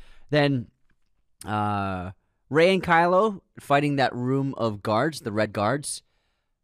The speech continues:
It looked cool the first time I watched it, but then on repeat viewings,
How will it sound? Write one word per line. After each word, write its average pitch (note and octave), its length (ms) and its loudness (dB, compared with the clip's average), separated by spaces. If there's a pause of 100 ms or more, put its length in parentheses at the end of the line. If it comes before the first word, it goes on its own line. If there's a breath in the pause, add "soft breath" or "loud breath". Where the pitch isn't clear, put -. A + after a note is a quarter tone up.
(220)
It C3+ 140 -2
looked F3 220 0
cool E3 300 0
the E3 60 0
first C#3+ 260 -4
time C#3+ 120 0
I B2+ 60 2
watched G#2+ 340 -2
it, C3+ 40 -6
but A2+ 100 -12
then B2 120 -4
on A#2 100 -4
repeat C3 340 -6
viewings, A2+ 480 -6